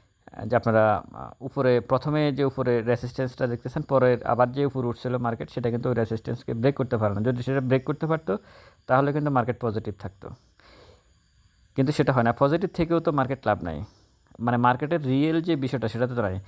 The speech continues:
আপনার যদি এমন হয় যে পজিটিভ তিরিশ পয়েন্টের মতো ইনডেক্স পজিটিভ সকালবেলাও তো ছিল মনে হয়, বিশ,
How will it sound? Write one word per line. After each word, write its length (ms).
আপনার 280
যদি 160
এমন 220
হয় 240
যে 60
পজিটিভ 320
তিরিশ 280
পয়েন্টের 340
মতো 140
ইনডেক্স 380
পজিটিভ 320
সকালবেলাও 460
তো 120
ছিল 120
মনে 180
হয়, 140
বিশ, 160